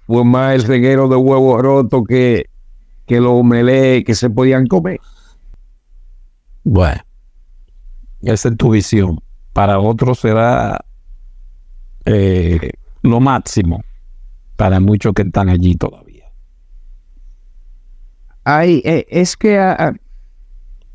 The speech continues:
Speaker 1: para yo poder emitir un criterio justo, honesto, sincero,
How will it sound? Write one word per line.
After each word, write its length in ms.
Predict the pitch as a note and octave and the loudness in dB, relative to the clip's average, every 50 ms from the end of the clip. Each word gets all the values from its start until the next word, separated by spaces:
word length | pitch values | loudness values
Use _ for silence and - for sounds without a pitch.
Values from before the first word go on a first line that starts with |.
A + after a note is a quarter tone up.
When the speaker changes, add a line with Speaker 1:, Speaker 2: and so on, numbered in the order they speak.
| - - - - - - - - - - _ _ _ _ | -20 -20 -20 -20 -20 -20 -20 -20 -20 -20 _ _ _ _
Speaker 1:
para 260 | - D3+ D3+ E3 E3 | -2 0 0 2 2
yo 180 | E3 D#3+ G3+ G#3+ | 2 2 2 2
poder 340 | B3+ A#3 A3+ A3 A3 A3 G#3+ | 2 2 2 2 2 2 4
emitir 400 | G#3+ G3 F#3+ E3+ C#3+ D#3+ F3 F3+ | 4 4 4 2 2 2 4 4
un 120 | F#3 F#3 E3 | 4 4 4
criterio 840 | D#3 D3+ C#3 A#2 - D3+ D#3 D#3+ D#3+ D#3+ E3 D#3 D#3 C#3 - - - - - - | 2 2 0 0 0 0 2 2 4 4 4 4 2 0 -2 -4 -10 -20 -12 -4
justo, 800 | - D3+ E3 E3 D3 - - - - C3+ C3 C3 B2+ G#2 - - - _ _ - - - | 0 2 2 2 2 0 -4 -4 0 2 2 2 2 2 0 -4 -8 _ _ -20 -12 -4
honesto, 680 | - A#2+ B2 C3 C3+ C#3 C#3 C3+ B2 - - - A2+ G#2 | -2 0 2 2 2 2 2 2 0 0 -2 -2 -2 0
sincero, 680 | - A2+ A2 G#2+ G#2 - - A#2 A2+ A2 G#2+ A2 G#2+ | 0 2 2 2 2 0 0 0 2 2 2 2 0